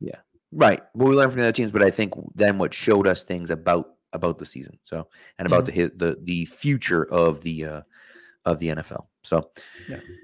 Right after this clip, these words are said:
Speaker 1: anyways, thanks for sticking, stick, sticking with us, guys. We appreciate it, and, uh, and we'll be back to talk to you on Thursday night.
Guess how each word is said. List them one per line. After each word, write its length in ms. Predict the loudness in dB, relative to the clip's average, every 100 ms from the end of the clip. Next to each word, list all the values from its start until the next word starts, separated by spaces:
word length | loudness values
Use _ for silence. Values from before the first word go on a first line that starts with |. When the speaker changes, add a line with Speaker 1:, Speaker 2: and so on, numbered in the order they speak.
| 2
Speaker 1:
anyways, 300 | 6 8 6
thanks 160 | 6 2
for 60 | 2
sticking, 260 | 2 2 -4
stick, 260 | 2 2 2
sticking 240 | -2 2
with 140 | 4
us, 160 | 4 6
guys. 260 | 6 6 6
We 60 |
appreciate 440 | 4 2 4 6 6
it, 120 | 6
and, 180 | 4 4
uh, 260 | 4 4 2
and 100 | 0
we'll 80 |
be 80 | 2
back 260 | 4 4 4
to 60 | 0
talk 240 | 2 2
to 80 | 2
you 140 | -2 0
on 460 | 0 0 -2 -6 -12
Thursday 560 | -2 2 2 2 -2
night. 500 | 0 2 2 -2 -14